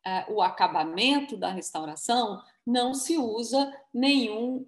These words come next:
é, material, nenhum instrumental, é, que não seja manual. "Ah, então quer dizer que eu não posso fazer no consultório porque não é A R T."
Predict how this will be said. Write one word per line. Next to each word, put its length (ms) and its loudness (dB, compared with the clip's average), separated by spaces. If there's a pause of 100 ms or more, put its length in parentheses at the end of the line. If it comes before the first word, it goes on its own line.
(120)
é, 640 -2
material, 1000 2
nenhum 380 -6
instrumental, 1120 2
é, 220 -4
que 180 -6
não 180 -2
seja 640 -2 (160)
manual. 600 0 (640)
"Ah, 380 6
então 960 4
quer 180 4
dizer 400 -2
que 80 -2
eu 80 2
não 240 6
posso 500 4 (140)
fazer 320 -2
no 100 -8
consultório 680 -2
porque 360 -2
não 240 4
é 200 2
A 180 2
R 300 -4
T." 340 0